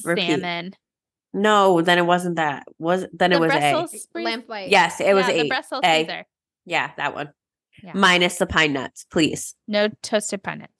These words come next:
Speaker 2: Yeah, I think I'd get the Brussels Caesar because it just sounds really good. And I'm intrigued now that I've seen so many people
Speaker 3: Mm-hmm.
Speaker 2: write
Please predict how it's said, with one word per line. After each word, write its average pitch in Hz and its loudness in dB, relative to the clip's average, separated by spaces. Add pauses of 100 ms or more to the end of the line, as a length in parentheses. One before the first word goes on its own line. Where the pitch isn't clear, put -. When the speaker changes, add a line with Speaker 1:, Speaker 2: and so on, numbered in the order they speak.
(380)
Speaker 2:
Yeah, 220 4
I 220 0
think 277 4
I'd 320 4
get 302 4
the 269 2
Brussels 226 2
Caesar 202 2
because 185 -2 (400)
it 208 0
just - -4
sounds 170 0
really 196 2
good. 190 4
And 180 2
I'm 175 2
intrigued 175 -2
now 175 2
that 170 2
I've 160 0
seen 170 -4
so - -4
many 170 -2
people 190 0
Speaker 3:
Mm-hmm. 190 0
Speaker 2:
write 165 2